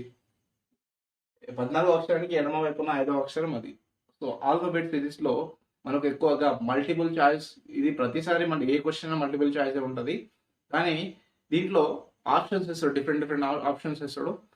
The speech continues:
మళ్ళీ డిఫరెంట్ డిఫరెంట్ టైప్స్ కూడా ఉంటాయి. ఇది ఒక్క టైప్ లో రెండు, ఆ, ఒక టైప్ లో టూ మెథడ్స్ అనుకోండి, ఫస్ట్ మెథడ్, సెకండ్ మెథడ్ అనుకోండి. ఓకేనా? రైట్. నెక్స్ట్ ఇప్పుడు థర్డ్ క్వశ్చన్ చూద్దాం.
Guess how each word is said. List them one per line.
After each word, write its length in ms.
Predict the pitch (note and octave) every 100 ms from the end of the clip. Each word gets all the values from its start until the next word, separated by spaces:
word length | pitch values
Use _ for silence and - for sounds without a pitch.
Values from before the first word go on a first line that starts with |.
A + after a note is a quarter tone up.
| _ -
మళ్ళీ 180 | C#3 E3 D3+ D3
డిఫరెంట్ 280 | C#3 D3+ E3+
డిఫరెంట్ 220 | F3 E3 D#3+
టైప్స్ 200 | D#3+ D#3+ D#3+
కూడా 120 | C#3
ఉంటాయి. 200 | A2 - - _ _ _ _ B2+
ఇది 120 | D3+ D3
ఒక్క 240 | D3 D#3+ D#3
టైప్ 180 | D3 E3 F#3
లో 60 | G#3 D#3
రెండు, 180 | D#3 E3+ - _ _ - C3
ఆ, 20 | C3+ B2+
ఒక 180 | C3 C3 B2+ A#2+ C3
టైప్ 220 | C3+ C#3+
లో 60 | E3+ E3
టూ 60 | D3
మెథడ్స్ 280 | C#3+ D3+ D#3
అనుకోండి, 380 | D3 C3+ B2+ D3+ - _ _ _ -
ఫస్ట్ 200 | C#3 D#3
మెథడ్, 200 | D3 F3 E3+
సెకండ్ 200 | D3 C#3
మెథడ్ 180 | C3+ B2+
అనుకోండి. 320 | A#2 A#2 - B2+
ఓకేనా? 240 | D3+ F3 G#3+ - A#2
రైట్. 180 | A2+ C3
నెక్స్ట్ 200 | D3 - D#3+
ఇప్పుడు 180 | D#3+ D3 C#3+ -
థర్డ్ 200 | D3 C#3+ - _ _ _ _ _ -
క్వశ్చన్ 260 | C3+ D3+ C3
చూద్దాం. 240 | A#2 G#2+